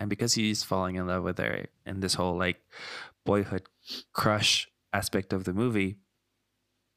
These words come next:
I don't know if, I feel like, you know, you're already dealing with a movie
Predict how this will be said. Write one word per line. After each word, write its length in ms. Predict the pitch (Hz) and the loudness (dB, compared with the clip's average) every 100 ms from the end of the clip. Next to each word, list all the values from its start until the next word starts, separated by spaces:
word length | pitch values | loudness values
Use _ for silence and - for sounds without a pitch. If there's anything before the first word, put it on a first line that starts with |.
| _ - _ _ - - - - _ _ _ _ - - | _ -20 _ _ -14 -12 -14 -20 _ _ _ _ 0 6
I 40 | |
don't 140 | 151 190 | 8 8
know 200 | 202 196 | 6 4
if, 160 | 180 - _ _ _ _ - | 0 -10 _ _ _ _ -4
I 80 | 120 | -2
feel 220 | - 170 | 4 4
like, 340 | 175 143 - - - _ _ _ _ _ _ _ | 4 2 -2 -18 -18 _ _ _ _ _ _ _
you 200 | 104 113 | 2 2
know, 100 | 113 | 2
you're 200 | 113 123 | 2 2
already 600 | 143 151 147 139 131 123 _ _ - | 2 2 2 0 -2 -4 _ _ 2
dealing 240 | 113 110 | 4 4
with 120 | 107 101 | 2 0
a 60 | |
movie 560 | 101 98 104 113 120 | 0 0 0 0 -2